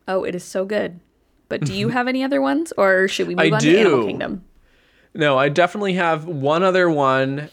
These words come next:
Speaker 2: and it has to do with Galaxy's Edge.
Speaker 1: Okay.
Speaker 2: And it's to take either a photo or a selfie with the Millennium Falcon.
Speaker 1: Oh, yeah, I could see that one. That one, I do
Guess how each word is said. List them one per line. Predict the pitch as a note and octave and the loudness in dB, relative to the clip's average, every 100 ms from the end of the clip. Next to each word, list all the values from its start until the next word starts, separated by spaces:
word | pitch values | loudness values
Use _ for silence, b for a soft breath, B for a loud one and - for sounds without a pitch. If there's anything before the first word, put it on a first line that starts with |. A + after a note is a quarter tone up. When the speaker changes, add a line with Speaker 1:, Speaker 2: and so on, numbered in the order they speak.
| _ - | _ -4
Speaker 2:
and | B2+ B2+ B2+ B2 | 0 0 0 -2
it | D3+ C3 | -4 -2
has | C#3 - | -2 -4
to | D3+ | -2
do | D#3+ | -2
with | E3+ - | -2 -2
Galaxy's | C3 C#3 - G3 | 0 0 -2 -2
Edge. | D#3 A#2+ D#3+ - - | 2 2 0 -6 -6
Speaker 1:
Okay. | F#3 - - G#3+ B3 | -6 -4 -2 0 0
Speaker 2:
And | B2+ B2 B2 B2 _ - | 0 0 0 -4 _ 0
it's | C#3+ C#3 - | 0 0 -8
to | - D#3 C#3 C3+ | -4 0 0 0
take | - D#3+ D3+ - | -2 -2 -4 -4
either | D3+ C3+ B2+ | -2 0 0
a | C3 | 0
photo | - F3+ G3 G3 | 2 4 4 2
or | - D#3 C#3 | 2 2 4
a | C3+ | 2
selfie | C#3 - F3 F#3 - C3 A#2+ C#3+ E3+ | 0 0 2 2 0 2 2 0 -6
with | C#3 B2 B2 - C#3 | 0 2 2 0 -8
the | B2+ | -4
Millennium | C3+ B2+ C3 D3 | -2 0 -2 -2
Falcon. | B3 - - - _ _ _ - | -2 -2 -6 -10 _ _ _ 2
Speaker 1:
Oh, | C#5 F#5 D5 F4+ | 4 6 6 6
yeah, | A#3+ A3+ G3+ F#3+ | 4 4 4 4
I | B3 | 2
could | A4 A4 | 2 2
see | D4 | 0
that | G3+ F3+ | 2 2
one. | F#3+ F#3 F#3+ | 2 2 4
That | A#3 | 2
one, | D4+ G4+ - | 2 -2 0
I | A#3+ B3+ | 0 -2
do | F#3+ B3+ F4+ | -2 2 2